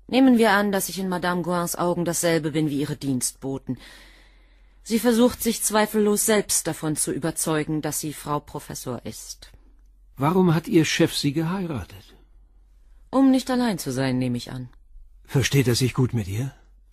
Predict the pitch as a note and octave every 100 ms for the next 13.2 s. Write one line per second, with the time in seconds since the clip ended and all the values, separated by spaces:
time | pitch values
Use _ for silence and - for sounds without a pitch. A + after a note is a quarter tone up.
0 | - - _ - _ _ - - F#3 F3
1 | F#3 E3 F#3+ F#3+ F#3 F#3 F3 F3 - F3+
2 | F3+ F3 E3+ - - G#3 A3+ E3+ D3 C#3+
3 | C#3+ C#3 - - - - - - _ _
4 | - G3 E3 E3+ D3+ E3 - E3+ E3+ E3+
5 | F3 D#3 D3 D#3+ D#3 D3 D#3 D#3+ D#3 D3
6 | - D3+ D3+ D3 C#3 - - - D#3+ C#3+
7 | C3 B2+ G#2 G2+ - _ _ - - -
8 | B2 B2+ B2 A#2 A2+ A#2+ A2 A2+ - G#2+
9 | G#2+ - F#2+ D#2 D#3 - - - - _
10 | _ - - - - - - - B3+ C#4
11 | A#3 C#3 - C3 B2+ - A#2+ B2+ A#2+ A#2+
12 | A#2+ - _ - _ - A#2 A#2+ G2+ G2
13 | D#3 -